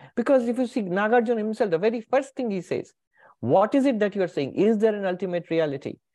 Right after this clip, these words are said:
Uh, he says, "No." "Aha, so you're saying there is no ultimate reality?" He says, "No." "What do you mean? You mean that there is both ultimate reality and there is no ultimate reality?" "No." "So there is neither ultimate reality, neither there is no ultimate reality?"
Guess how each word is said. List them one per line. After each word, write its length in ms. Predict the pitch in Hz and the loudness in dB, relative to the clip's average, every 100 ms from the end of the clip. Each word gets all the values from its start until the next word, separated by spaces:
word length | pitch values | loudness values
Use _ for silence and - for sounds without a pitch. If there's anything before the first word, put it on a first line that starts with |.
| _ _ - | _ _ -8
Uh, 220 | 107 117 | -4 -4
he 280 | 110 127 123 | -4 -2 -2
says, 340 | - 117 104 _ | 0 -2 -2 _
"No." 300 | 98 85 - _ _ _ _ _ _ _ _ | -8 -8 -8 _ _ _ _ _ _ _ _
"Aha, 520 | 90 - 127 156 127 | -6 -2 0 0 0
so 120 | - 131 | -2 -2
you're 140 | 127 | 0
saying 260 | - 165 151 | 0 0 0
there 100 | 151 | 0
is 120 | 143 | 0
no 140 | 185 | 0
ultimate 380 | 180 160 151 - | 0 -4 -6 -4
reality?" 420 | 110 98 - 80 - _ - | -4 -4 -6 -12 -14 _ -10
He 80 | 90 | -6
says, 220 | 87 80 | -6 -8
"No." 300 | 90 95 80 _ _ _ _ _ _ _ | -6 -6 -8 _ _ _ _ _ _ _
"What 120 | 127 | -4
do 80 | 175 | 0
you 80 | 170 | 0
mean? 260 | 151 107 - _ - | 0 -2 -8 _ -4
You 120 | 135 | 0
mean 180 | 151 147 | 0 0
that 140 | 131 | 2
there 140 | 131 | 2
is 140 | 135 104 | 0 -2
both 320 | 101 165 175 | 0 0 0
ultimate 400 | 170 175 175 175 | -2 -4 -6 -4
reality 340 | 170 175 175 | -2 -2 -2
and 100 | 170 | -4
there 160 | 135 139 | -2 0
is 280 | 151 165 165 | 0 0 -2
no 160 | 175 | -2
ultimate 400 | 170 170 170 165 | -2 -4 -8 -6
reality?" 420 | 170 160 156 - 175 _ _ 92 | -4 -4 -6 -10 -12 _ _ -10
"No." 320 | 95 98 - _ _ _ _ _ _ _ _ _ _ _ | -6 -6 -8 _ _ _ _ _ _ _ _ _ _ _
"So 80 | - | 0
there 160 | 127 131 | 2 2
is 100 | 113 | 0
neither 360 | 127 180 214 | 0 4 4
ultimate 400 | 202 202 196 185 | 4 0 -2 0
reality, 400 | 185 190 190 196 | 0 2 0 -4
neither 280 | 151 180 196 | -2 0 0
there 160 | 180 180 | 0 -2
is 120 | 160 | -2
no 160 | 180 | -2
ultimate 420 | 190 180 185 180 175 | -2 -4 -8 -6 -4
reality?" 400 | 175 175 170 | -4 -4 -10